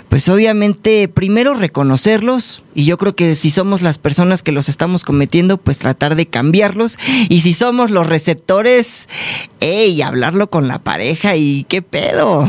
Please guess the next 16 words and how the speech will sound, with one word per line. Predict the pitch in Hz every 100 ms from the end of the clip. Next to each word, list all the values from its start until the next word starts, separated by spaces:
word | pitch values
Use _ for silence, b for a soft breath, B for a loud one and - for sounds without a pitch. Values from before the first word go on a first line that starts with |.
| 175 151
¿Por | 156
qué | 175
me | 208
tratas | 220 240 254 302
así? | 190 - 254 311 294
No | 285
me | 294
gusta. | 262 294 440 - 247 240 208 185 190 - B B B B
Yo | 180 214
no | 233
soy | 220 226
una | 220 196
persona | - 170 202 202 185 160 175 B B B B -
que | 151
sirva | 147 190 190 180
para | 175 147 143 143